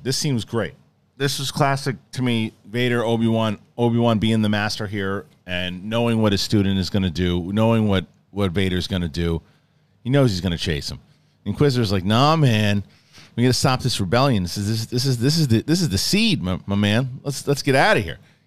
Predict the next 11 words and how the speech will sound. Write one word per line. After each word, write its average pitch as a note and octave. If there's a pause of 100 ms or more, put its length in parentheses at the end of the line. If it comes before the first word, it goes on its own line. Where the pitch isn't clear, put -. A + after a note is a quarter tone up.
He's A2
like, F#2
"Nope, A#2+ (460)
going G2+
after B2+
Kenobi." C3+
And D2
he's D2+
like, D2
"All F#2+
right, B2